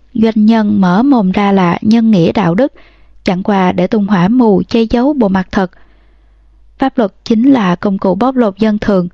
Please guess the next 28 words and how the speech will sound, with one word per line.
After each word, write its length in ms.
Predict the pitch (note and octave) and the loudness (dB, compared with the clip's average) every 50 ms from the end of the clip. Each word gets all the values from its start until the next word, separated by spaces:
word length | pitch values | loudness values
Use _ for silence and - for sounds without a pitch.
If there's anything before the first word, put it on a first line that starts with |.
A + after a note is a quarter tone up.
| _ _ _ _ _ _ _ _ _ _ - | _ _ _ _ _ _ _ _ _ _ -8
kiếm 300 | - - C4 C4 D4+ E4+ E4+ - | -2 0 0 0 0 -2 -2 0
thêm 260 | C#4 A3 A3+ G#3+ G#3 | 0 0 2 2 2
lợi 200 | G#3 F#3 F3 - | 2 2 2 0
ích 280 | - C#4 C#4+ - _ | 0 -2 -2 -4 _
cho 100 | - C#4 | -4 -2
những 220 | B3 A3 G#3+ F#3+ F#3+ | 0 0 0 0 0
kẻ 300 | G#3+ A3+ G3+ G#3 B3+ C#4 | 0 0 0 0 0 0
vốn 340 | B3+ A#3 B3+ B3 B3+ D#4 D#4+ | 0 0 0 0 0 0 0
đã 120 | C4 A3 | -2 -2
có 140 | - C4 C4 | -2 -2 -4
sẵn 360 | B3+ - B3+ G3 F3+ A3 B3 | -2 -2 -2 0 2 2 2
lợi 200 | B3+ A3+ F#3+ G3 | 2 2 2 0
ích. 200 | - B3 D4 - _ _ _ _ _ _ _ _ _ _ _ _ _ _ _ _ _ _ _ _ | 0 0 -2 -2 _ _ _ _ _ _ _ _ _ _ _ _ _ _ _ _ _ _ _ _
So 280 | - - - A#3+ A3 G3 | -6 -2 -2 0 0 0
với 140 | G3+ G#3 | -2 -2
tích 180 | G#3+ - C4+ C4+ - | -2 -2 -4 -2 0
đức, 200 | B3 C#4+ D4+ - _ _ _ _ _ - - | 0 0 0 -2 _ _ _ _ _ -8 -4
Nam 240 | - B3 A#3 A#3 A3+ | -2 0 0 2 2
lại 120 | G#3+ G3+ F#3 | 0 0 0
cho 160 | - A3+ A3 | -2 -2 -2
rằng 260 | G#3+ A3+ G3+ F3 F3+ | -2 -2 -4 -4 -2
con 200 | - A3 A3 G#3+ | -2 -2 0 0
người 280 | G#3+ G#3+ G3+ F3+ F3 - | 2 2 2 2 0 0
nên 160 | G#3+ G#3+ G#3 G#3 | 0 -2 0 0
vì 120 | G#3+ G3 | 0 -2
bản 260 | F#3 F#3 F3+ F#3 A#3 | 0 -2 -2 -2 -2
thân 280 | C4+ - C4+ A#3+ A3+ A3+ | 0 0 0 2 2 2
đã. 260 | G#3+ F#3 F3+ G3+ B3+ | 2 2 0 0 -2